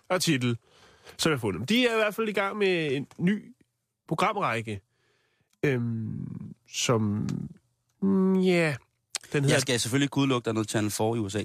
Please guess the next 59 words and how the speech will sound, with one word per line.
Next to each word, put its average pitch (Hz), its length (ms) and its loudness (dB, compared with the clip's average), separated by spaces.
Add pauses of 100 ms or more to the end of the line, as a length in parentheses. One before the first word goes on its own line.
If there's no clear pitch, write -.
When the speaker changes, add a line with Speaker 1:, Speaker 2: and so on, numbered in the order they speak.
(160)
Speaker 1:
Det 123 100 2
er 113 100 0
der 113 60 -2
helt 113 220 -2
sikkert. - 240 -4
Speaker 2:
Du 113 60 -10
Speaker 1:
Det - 80 6
er 208 40 4
Speaker 2:
går 208 60 6
i 160 40 8
Speaker 1:
også 147 120 2
lige - 40 6
Speaker 2:
gang. 175 80 4
Speaker 1:
meget. 123 160 2
Speaker 2:
Jeg - 40 4
Speaker 1:
Jeg, 135 60 4
Speaker 2:
undersøger. 120 340 2 (160)
Speaker 1:
jeg 180 100 0
har 190 120 0
ikke 202 160 0
nået, 196 340 2
fordi 156 160 -8
den 170 120 0
er 180 60 2
lige 185 160 2
kommet 175 240 2
ind, 156 100 0
og 143 60 2
jeg 160 100 0
tænker, 151 320 -2
nu 175 260 4
bringer 185 340 0
jeg 156 220 0
den, 180 100 -4
og 160 80 0
så 160 120 -2
kan 160 120 0
Ekstrabladet 143 460 0
tage 131 140 0
den 135 80 0
om 123 120 0
to 127 180 0
uger. 110 240 -2 (160)
Speaker 2:
Yellingstone, 151 680 4 (200)
rolig 151 240 4
nu. 117 300 2
Jeg 120 100 -2
tager 107 180 0
den. 101 160 -10 (200)
Speaker 1:
Yes. - 420 -2 (760)
Progr-, - 400 0
programmet, 202 380 2
det 208 120 2
hedder 220 340 0 (360)
Dead 214 160 0
Famous 190 560 -2 (120)
D - 20 2 (160)
N 165 100 -2
A. 208 180 2